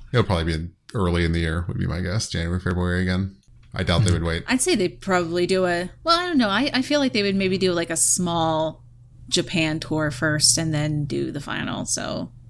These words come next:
Speaker 3: I don't know.
Speaker 1: Maybe.
Speaker 3: But we'll see, I guess. <laughs>
Speaker 2: So I think they said, uh, that they were, they were going to do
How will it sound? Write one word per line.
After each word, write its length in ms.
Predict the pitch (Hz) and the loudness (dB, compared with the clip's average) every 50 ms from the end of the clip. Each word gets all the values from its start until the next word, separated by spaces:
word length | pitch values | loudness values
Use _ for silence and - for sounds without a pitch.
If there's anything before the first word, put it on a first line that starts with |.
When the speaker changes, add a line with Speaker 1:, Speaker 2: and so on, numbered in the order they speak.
| - - | -8 -4
Speaker 3:
I 80 | - 175 | -2 -2
don't 100 | 156 98 | -2 -2
know. 120 | 95 101 | -4 -4
Speaker 1:
Maybe. 260 | - 160 180 143 196 196 | -2 -2 0 2 0 0
Speaker 3:
But 200 | - 262 277 285 | 0 0 0 0
we'll 100 | 294 302 | 2 2
see, 240 | - - 359 330 | 2 2 2 2
I 40 | 214 | 2
guess. 320 | 170 156 156 160 - - - 269 - - - | 0 -2 -4 -4 -2 2 4 2 4 4 4
<laughs> 100 | 302 285 - - - - - - - - - - - - - - - - - - - - - - - - - - - | 4 4 2 -2 -14 -16 -18 -20 -20 -20 -20 -20 -20 -20 -20 -20 -20 -20 -20 -20 -20 -20 -20 -20 -18 -14 -14 -12 -4
Speaker 2:
So 100 | - - | 2 2
I 60 | 175 | 2
think 160 | 156 - 247 - | 4 2 0 0
they 100 | - 143 | 2 2
said, 380 | - - - 139 139 131 127 - - - - - - | 2 2 2 2 2 0 -2 -6 -10 -14 -4 2 4
uh, 240 | 139 127 123 117 120 | 4 4 4 2 -2
that 180 | 135 143 123 - | 0 0 2 2
they 120 | - 127 | 2 0
were, 200 | 117 117 113 110 - - | 2 0 -2 -4 -4 -2
they 80 | - 131 | 0 0
were 120 | 127 123 | 0 0
going 260 | 123 135 131 127 123 - | 0 2 2 2 0 0
to 120 | - 120 | -2 -6
do 520 | 117 - - - 117 110 107 110 110 110 | -6 -4 0 2 2 4 4 2 0 0